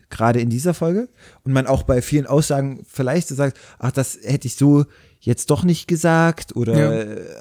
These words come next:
Speaker 1: „Ach Gott, warum hast denn du das jetzt gesagt? Das siehst du doch eigentlich nicht so, wenn du länger drüber nachdenkst oder einfach nur zuhörst“, weil das Zuhören ist ja immer noch einfacher in dem Fall als das Sprechen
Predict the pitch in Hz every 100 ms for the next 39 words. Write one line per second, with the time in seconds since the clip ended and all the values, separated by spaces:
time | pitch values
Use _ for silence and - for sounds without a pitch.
0 | - 120 123 123 110 - 120 - - 98
1 | 127 123 127 147 - 139 131 143 - 151
2 | - 127 135 131 113 - 131 120 117 110
3 | 127 143 131 117 113 165 - - 160 160
4 | 151 143 147 139 - - - 135 131 -
5 | 131 123 120 127 123 117 - 123 110 123
6 | 110 - 147 151 147 143 - - - -
7 | 113 104 - 139 147 123 123 117 131 117
8 | - 76 - 90 _ _ _ _ - 131
9 | 160 156 127 123 120 131 - - 107 -
10 | 101 - - 131 - 120